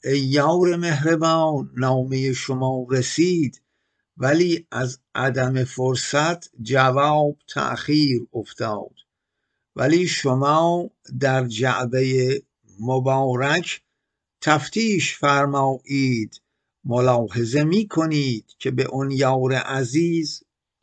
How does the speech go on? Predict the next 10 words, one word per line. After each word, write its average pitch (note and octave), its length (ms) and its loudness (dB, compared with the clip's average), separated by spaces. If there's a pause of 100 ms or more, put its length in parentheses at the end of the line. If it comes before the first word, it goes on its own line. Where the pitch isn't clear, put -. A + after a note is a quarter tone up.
(160)
چقدر F3+ 920 2
نامه‌ها C3 800 2
نگاشته C3 840 2
شده D#3 360 2
است. B2 580 -4 (380)
اگر C3+ 400 0
گاهی C#3+ 800 4 (440)
تأخیری C3 720 0
گردد، C3 720 0 (520)
این D#3+ 360 6